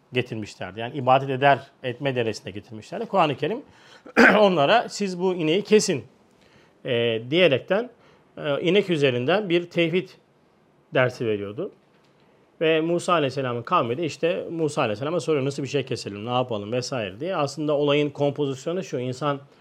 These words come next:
insan cemal ve kemal görmüş olduğu her şeye Rablık verir. Yani genel şirkin en temel şeyi budur. Şirk buradan doğar. Yani rububiyet sahasında, uluhiyet sahasında değil. Yani kainattaki idare,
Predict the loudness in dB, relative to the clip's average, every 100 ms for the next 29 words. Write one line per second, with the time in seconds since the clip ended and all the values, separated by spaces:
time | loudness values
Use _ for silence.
0 | _ _ -8 -6 -2 -2 0 0 0 -2
1 | -4 -2 0 0 0 -2 -4 -6 -4 -6
2 | -4 -4 -4 -4 -2 2 0 0 -6 -4
3 | -6 -6 -20 _ _ _ _ _ _ _
4 | -10 -8 -4 -2 -2 -2 -10 -10 -8 -8
5 | -10 -8 -4 -4 -4 -14 -20 -8 -2 0
6 | -2 -8 -6 -6 -4 -8 -8 -12 _ _
7 | _ _ -8 -8 -4 0 2 2 0 -6
8 | -6 -6 -6 -4 -4 4 4 4 2 0
9 | 0 -4 -16 -16 -20 -10 -6 -4 -2 -4
10 | -2 -2 -2 -4 -6 -4 -6 -8 _ _
11 | _ -4 -2 -2 -2 0 2 2 0 -2
12 | -4 -6 -6 0 4 4 2 -2